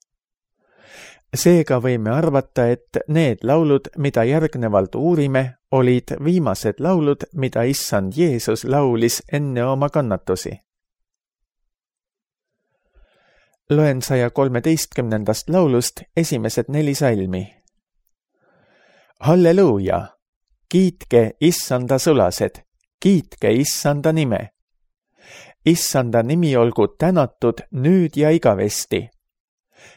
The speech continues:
Päikesetõusust loojakuni olgu kiidetud issanda nimi. Issand on kõrge üle kõigi rahvaste, tema auhiilgus on üle taevaste.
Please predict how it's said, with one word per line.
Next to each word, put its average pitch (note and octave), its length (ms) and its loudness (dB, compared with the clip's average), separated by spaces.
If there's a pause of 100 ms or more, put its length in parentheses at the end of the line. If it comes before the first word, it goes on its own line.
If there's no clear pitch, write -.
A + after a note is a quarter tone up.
(160)
Päikesetõusust C#3 1120 0
loojakuni C3+ 840 0
olgu A#2+ 340 2
kiidetud C3+ 680 0
issanda C#3+ 520 -2
nimi. A#2+ 340 -4 (1160)
Issand C3 600 0
on A#2+ 160 -2
kõrge C#3 540 2 (100)
üle C#3 320 4
kõigi E3 420 0
rahvaste, G#2+ 680 0 (440)
tema A#2+ 420 2
auhiilgus C3+ 960 2
on B2+ 200 -2
üle D#3+ 220 2
taevaste. G#2+ 640 0